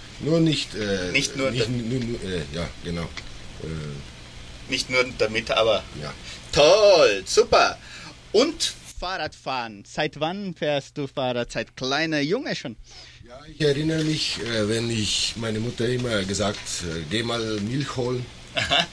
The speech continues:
Speaker 1: Und dann bin ich mit einer großen Fahrrad immer Milch, Milch holen gegangen. Und, aber,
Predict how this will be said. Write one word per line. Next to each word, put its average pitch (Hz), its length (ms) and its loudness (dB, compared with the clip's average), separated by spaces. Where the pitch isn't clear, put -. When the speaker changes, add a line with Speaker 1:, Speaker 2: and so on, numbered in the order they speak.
Speaker 1:
Und 104 180 -2
dann 107 240 2
bin 113 160 -2
ich 107 140 -4
mit 101 260 -4
einer 98 360 0
großen 90 720 0
Fahrrad 98 400 0
immer 92 280 -2
Milch, 98 160 -4
Milch 95 240 -6
holen 101 220 -2
gegangen. 95 400 -2
Und, 87 240 -4
aber, 107 600 4